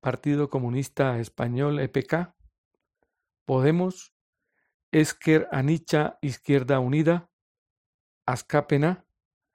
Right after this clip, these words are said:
Movimiento Antirracista de Euskal Herria, Movimiento Abya Yala,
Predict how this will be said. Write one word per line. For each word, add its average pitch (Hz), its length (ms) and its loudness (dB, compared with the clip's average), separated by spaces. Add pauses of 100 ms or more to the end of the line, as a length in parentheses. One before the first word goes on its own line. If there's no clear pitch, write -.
(440)
Movimiento 143 840 0
Antirracista 135 1120 -2 (280)
de 143 120 2
Euskal 127 320 -2
Herria, 156 460 -2 (800)
Movimiento 139 880 0
Abya 135 340 0
Yala, 151 480 0